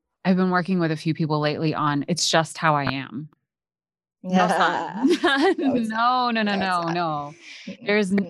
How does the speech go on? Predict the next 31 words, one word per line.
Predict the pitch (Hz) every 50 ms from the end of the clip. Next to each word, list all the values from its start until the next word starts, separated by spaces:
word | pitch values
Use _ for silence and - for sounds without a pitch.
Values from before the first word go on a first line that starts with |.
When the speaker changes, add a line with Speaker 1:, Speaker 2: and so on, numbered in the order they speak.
| - -
Speaker 1:
almost | 220 233 247 240 226 - 196
nothing | 196 190 220 - - 143 143 147
that | 156 156
is | - 165 156 147
just | 143 - 147 135 139 - -
how | - - 151
you | 147 143 143 120 -
are. | - - - -
It's | 160 156 -
all | - 165 165 165
Speaker 2:
Mm-mm. |
Speaker 1:
something | 160 170 170 160 160 165
that | - _ _ _ _ -
picked | - 170 160 -
up | 165 156 156
along | 156 151 151 151 151
the | 147
way | 147 147 147 147
that | 147
was | - 143 - -
taught | - - 151 143 -
to | - - 151
you, | 147 147
ingrained | 143 143 143 143 143 143 147 147
in | 143 143
you, | 143 151 147 143 143
birthed | 139 143 143 - 147 147 156 117 -
in | 139 147
Speaker 2:
Yep. | 147 143
Speaker 1:
you, | 143 143
whatever. | 139 143 139 143 147 147 143 135 139 160